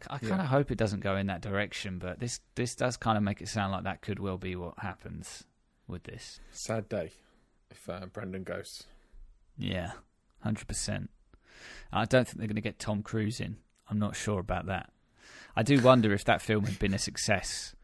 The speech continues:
Speaker 1: whether this kind
Speaker 2: Whether
Speaker 1: of
Speaker 2: Tom Cruise
Speaker 1: Yeah.
Speaker 2: Hmm.
Speaker 1: Would this have happened a while ago, a kind of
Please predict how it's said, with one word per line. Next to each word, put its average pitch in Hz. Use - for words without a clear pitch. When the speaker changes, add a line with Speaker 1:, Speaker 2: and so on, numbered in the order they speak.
Speaker 1:
whether 98
this 92
kind 95
Speaker 2:
Whether 95
Speaker 1:
of 92
Speaker 2:
Tom 101
Cruise 98
Speaker 1:
Yeah. 104
Speaker 2:
Hmm. 90
Speaker 1:
Would 101
this 104
have 98
happened 98
a 92
while 95
ago, 82
a 80
kind 82
of -